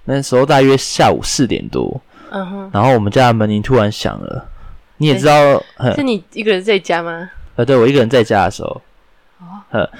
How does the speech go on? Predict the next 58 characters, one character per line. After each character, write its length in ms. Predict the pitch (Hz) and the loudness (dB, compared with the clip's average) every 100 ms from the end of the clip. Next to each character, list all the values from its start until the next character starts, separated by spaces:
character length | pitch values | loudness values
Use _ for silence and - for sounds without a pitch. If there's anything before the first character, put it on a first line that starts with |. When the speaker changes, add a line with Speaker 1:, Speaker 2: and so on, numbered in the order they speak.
| - | -8
Speaker 1:
然 140 | - 139 | 0 2
后 120 | 165 | 2
那 100 | 170 | 2
时 120 | 180 147 | 2 4
候 260 | 156 151 - - | 4 4 0 0
我 80 | |
一 20 | 131 | 4
个 40 | |
人 80 | 135 | 4
在 100 | 139 | 2
家 220 | 135 117 | 2 2
嘛， 200 | 113 80 90 | 2 0 0
然 60 | |
后 40 | 104 | 0
门 160 | 131 | 2
铃 80 | 120 | 0
突 120 | 120 | 2
然 100 | 139 | 2
响 260 | 123 - 50 | 0 -2 -6
了， 160 | - - - | -8 -16 -16
我 140 | - 104 | -8 0
就 400 | 135 131 120 123 | 4 6 6 2
心 260 | - 147 | -2 -2
里 60 | 139 | -2
想 180 | 131 101 | 0 -2
说 120 | 131 | -2
很 100 | - | -2
奇 260 | - - | -6 -10
怪， 200 | 87 120 85 - _ _ _ _ | -4 -2 -2 -6 _ _ _ _
因 80 | 214 | 0
为 0 | |
我 60 | 151 | 0
们 80 | |
家 140 | 113 151 | 2 2
的 60 | |
亲 280 | 139 - 147 | 2 -2 -4
戚 180 | 147 135 | -2 0
他 140 | 127 | 2
都 100 | 127 | 4
住 180 | 131 139 | 2 2
在 360 | 127 127 113 104 | 2 4 4 2
南 260 | 107 92 | -2 -4
部 160 | 113 127 | -2 -2
那 140 | 107 | -2
边， 260 | 95 78 85 | -2 -4 -4
就 100 | 98 | -4
是 380 | 117 107 92 107 117 | -2 0 -2 -6 -4
嘉 220 | - 120 | 2 4
义 140 | 143 | 2
那 100 | 120 | 0
边 180 | 101 110 | -4 -4
比 80 | 87 | -4
较 140 | 80 | -6
多。 320 | 82 90 69 131 - | -6 -6 -6 -6 -6
Speaker 2:
嗯 120 | 190 | -6
哼。 240 | 190 185 | -6 -8
Speaker 1:
然 180 | - 107 | -4 0
后 680 | 131 131 120 117 113 110 110 | 4 4 4 4 4 4 2